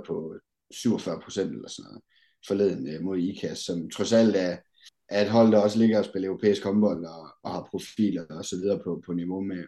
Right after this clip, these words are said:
med mange andre. Så, så det er bare en, en, en, en kæmpe fordel for hende. De har fået hende ind, og hun så hurtigt har,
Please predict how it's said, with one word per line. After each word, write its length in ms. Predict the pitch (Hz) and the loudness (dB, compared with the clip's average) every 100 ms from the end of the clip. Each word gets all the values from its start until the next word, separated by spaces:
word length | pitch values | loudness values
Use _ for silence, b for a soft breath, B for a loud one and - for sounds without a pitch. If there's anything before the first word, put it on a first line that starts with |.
| _ | _
med 80 | 90 85 | -10 -8
mange 240 | 80 92 | -6 -6
andre. 320 | 87 92 95 - b b b b | -6 -6 -8 -12 b b b b
Så, 200 | - 92 | -4 -4
så 200 | - 104 92 | -2 -4 -2
det 80 | |
er 60 | 107 | 2
bare 440 | 98 107 104 78 | 4 4 2 0
en, 300 | 98 92 82 - | -2 -2 -4 -8
en, 200 | - 95 82 - | -4 -2 -2 -6
en, 380 | 90 90 82 - - _ _ | -4 -2 -2 -6 -14 _ _
en 180 | 90 95 | -8 -8
kæmpe 400 | - 120 117 101 | -6 4 6 6
fordel 480 | - 95 95 87 87 | 4 2 2 0 -4
for 80 | 87 | -4
hende. 180 | 92 | -2
De 40 | 92 | -4
har 80 | 85 | -4
fået 180 | 90 | -4
hende 240 | 98 110 120 | 2 6 8
ind, 180 | 127 107 | 8 8
og 80 | |
hun 160 | 104 104 | 4 0
så 180 | - 104 | 2 2
hurtigt 460 | 110 113 113 92 - | 4 4 2 0 -6
har, 180 | 87 | -12